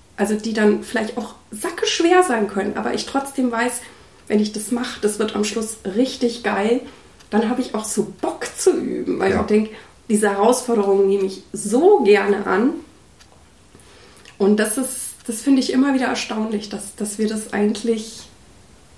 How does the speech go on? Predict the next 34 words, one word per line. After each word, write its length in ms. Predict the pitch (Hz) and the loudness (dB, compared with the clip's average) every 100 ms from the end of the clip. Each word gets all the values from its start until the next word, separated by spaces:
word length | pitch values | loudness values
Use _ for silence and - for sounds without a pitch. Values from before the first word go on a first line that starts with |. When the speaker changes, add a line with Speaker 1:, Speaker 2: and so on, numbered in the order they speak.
| - | -6
Speaker 1:
sofort 580 | 190 185 226 - 185 190 | 0 2 2 2 -2 0
irgendwie 360 | 190 190 202 190 | -2 0 2 2
merken. 640 | 185 196 220 - 202 226 | 0 -2 -4 -2 0 0
Und, 460 | 262 196 196 - - | 0 -4 -4 -12 -4
und 420 | 190 190 - - - - - - - 208 | -2 -2 -6 -12 -12 -20 -20 -20 -6 0
ja, 180 | 208 | 2
dieser 300 | 208 196 202 | 4 4 2
Fall, 300 | 202 202 208 | 2 0 4
wo 100 | 214 | 6
man 180 | 214 208 | 6 6
irgendwie 260 | 208 226 214 | 6 4 4
merkt, 280 | 208 214 - | 0 0 2
mm, 1300 | 254 285 285 269 247 - - - - 240 262 - 202 | 8 10 10 10 8 2 -10 -16 -12 -10 -8 -6 -2
das 200 | 214 208 | -2 -4
knirscht 480 | - 240 262 - - | 0 2 2 0 0
so 120 | 240 | 0
ein 80 | 220 | 0
bisschen, 320 | 233 226 220 | -4 -2 -2
das 140 | 208 | -2
ist 180 | - - | -4 -8
natürlich 260 | 214 214 214 | -6 -4 -4
dann 140 | - | -2
immer 180 | 214 214 | 0 0
schwierig, 540 | 208 214 233 185 - | 2 2 4 2 2
sich 340 | - 180 - - - - - - - - - - - - | -2 -2 -6 -18 -20 -20 -20 -20 -20 -20 -20 -20 -20 -8
zu 140 | - | 2
motivieren. 640 | 196 180 185 180 202 202 202 | 4 4 4 2 2 0 -2
Das 180 | - | -6
kenne 220 | - 202 208 | -2 0 0
ich 120 | - | -2
dann 180 | 98 190 | -2 0
auch 420 | 214 185 190 - - - - - | 0 0 -2 -6 -16 -20 -20 -4
von 240 | 185 180 | -2 2
mir. 160 | 190 | 0